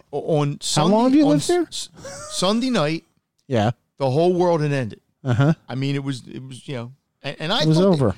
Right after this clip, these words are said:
Speaker 1: and as I said the other night, I thought they had, I thought they would go there and play well. I thought they had a chance. Wasn't predicting a win, but I thought, as I always say, it's not the biggest upset in the world. It's hardly the biggest upset in the world. And they had two games they could have lost.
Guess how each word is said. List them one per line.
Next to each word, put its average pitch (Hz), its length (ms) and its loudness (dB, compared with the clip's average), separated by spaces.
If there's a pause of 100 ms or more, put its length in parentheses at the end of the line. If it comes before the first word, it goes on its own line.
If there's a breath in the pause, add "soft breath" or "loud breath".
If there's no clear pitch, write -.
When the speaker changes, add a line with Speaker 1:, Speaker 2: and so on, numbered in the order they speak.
(120)
Speaker 1:
and 151 100 -8
as 160 100 -6
I 185 120 -4
said 185 260 -2
the 170 80 -2
other 156 140 0
night, 135 180 -4
I 233 160 -4
thought 254 220 -6
they 220 60 0
had, 196 260 -2
I 202 180 -6
thought 226 300 -4
they 190 100 0
would 160 220 -10
go 160 200 0
there 160 200 -2
and 127 240 -8
play 147 320 -4
well. 131 440 -4
I 127 100 -8
thought 156 260 -4
they 147 80 -8
had 135 100 -6
a 123 60 -12
chance. - 500 -10 (480)
Wasn't 143 380 -2
predicting 143 420 -4
a 139 60 0
win, 170 240 0
but 156 100 -6
I 147 120 -6
thought, 170 360 -4 (800)
as 127 60 -12
I 135 140 -4
always 139 240 -2
say, 107 160 -6
it's - 120 -16
not 127 180 -8
the 135 60 -10
biggest 120 320 -6
upset 123 300 -8
in - 60 -16
the 113 80 -10
world. - 300 -14
It's - 100 -10
hardly 117 320 -6
the 104 80 -10
biggest - 260 -12
upset - 220 -12
in - 60 -16
the 117 60 -12
world. 113 220 -14 (720 soft breath)
And 139 500 -4 (500)
they 127 80 -6
had 123 180 -4
two 208 180 -4
games 180 300 -6
they 147 80 -6
could 190 240 -2
have 180 80 0
lost. 143 520 -4